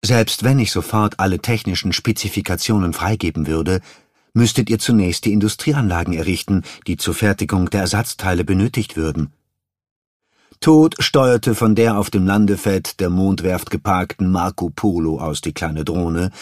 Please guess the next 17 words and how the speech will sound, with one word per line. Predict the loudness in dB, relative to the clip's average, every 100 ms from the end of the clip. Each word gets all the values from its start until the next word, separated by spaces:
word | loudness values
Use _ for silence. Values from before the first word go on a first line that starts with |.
| -16 0
ebenso | 2 2 0 0 0
wie |
das | -2 -2
Dutzend | 0 -2 0 -2 -2
Servitoren | -2 0 0 -2 -2 -2 0
und | -2 -2
Bots, | -2 -2 -4 -8 -10 -10
die | -6 -2
sich | -2 -2
im | 0
Inneren | 2 2 0 -4 -2
des | -4
Wracks | -4 -4 -4 -4
der | -2 -2
Goldenen | 0 0 0 -2 -2
Nova | -2 -2 -2 -4
befanden, | -6 -4 -4 -4 -4 -6